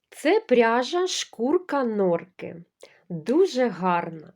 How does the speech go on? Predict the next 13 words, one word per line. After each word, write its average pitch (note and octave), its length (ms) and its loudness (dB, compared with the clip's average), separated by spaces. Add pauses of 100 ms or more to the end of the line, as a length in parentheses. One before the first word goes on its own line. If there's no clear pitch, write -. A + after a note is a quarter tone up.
м'ягесенька, F#3+ 1300 -2
шовковиста. A#3 1300 -2 (440)
Та, A3 160 2
гадаю, A#3+ 640 0
вона G#3 260 -2
буде G3 340 -4
теплою-теплою. G3+ 1700 -2 (220)
Ось A#3+ 320 -2
така G3+ 540 -8 (640)
бобинка. F3 720 -2
Я G#3+ 540 0 (680)
взяла G#3+ 540 2
її F#3+ 640 -4